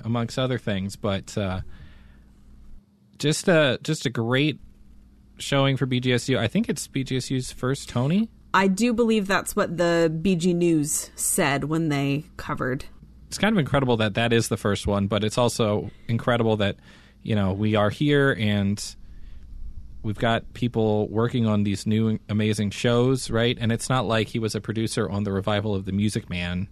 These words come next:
Speaker 1: which didn't win things, and we'll get to that. It's new, cool work that pushes the envelope, but also gives different voices a chance to have their voices heard.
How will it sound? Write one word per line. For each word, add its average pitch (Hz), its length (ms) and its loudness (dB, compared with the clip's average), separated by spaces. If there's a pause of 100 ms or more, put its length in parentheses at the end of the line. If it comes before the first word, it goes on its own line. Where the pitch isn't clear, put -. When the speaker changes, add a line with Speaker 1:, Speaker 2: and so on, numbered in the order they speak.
Speaker 1:
which - 260 -4
didn't 98 300 -2
win 98 200 0
things, 90 300 -4
and 95 80 -2
we'll 95 120 -2
get 104 240 -2
to 95 120 -6
that. 87 340 -4
It's - 520 -4
new, 139 600 2
cool 135 840 0 (200)
work 131 320 2
that 107 180 -2
pushes 135 360 2
the 113 100 -2
envelope, 113 480 0
but 101 140 -2
also 104 400 0
gives 104 360 -2
different 107 480 -2
voices 104 400 -2
a 95 60 -6
chance - 640 -6 (260)
to - 80 -8
have 107 220 -2
their 104 100 -2
voices 98 380 -4
heard. 156 320 0